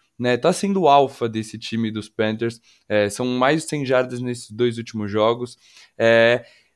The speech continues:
assim, não tem o que falar do D J Moore, ele sempre foi um wide receiver muito talentoso, né, a gente via... é, o quão bom ele era em,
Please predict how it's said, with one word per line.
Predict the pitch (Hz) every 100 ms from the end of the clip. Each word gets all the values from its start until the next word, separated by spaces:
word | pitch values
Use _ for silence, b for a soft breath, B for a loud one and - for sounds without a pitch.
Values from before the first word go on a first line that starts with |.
| -
assim, | - 220 196
não | 202 240
tem | 254
o | 226
que | -
falar | 160
do | 143
D | 131
J | 135 131
Moore, | 113 113 143
ele | 160
sempre | - 233 190
foi | 196
um | 190
wide | 180 160
receiver | 156 160 147
muito | 143 170 190 -
talentoso, | 175 170 165 151 147 151 139 143 _ -
né, | 123
a | 127
gente | 165 -
via... | 135 110 170 147 107 b b b
é, | 117 117 110 110 107 104
o | 123
quão | - 185 175
bom | 151 170
ele | 165 151
era | 135 147 147
em, | -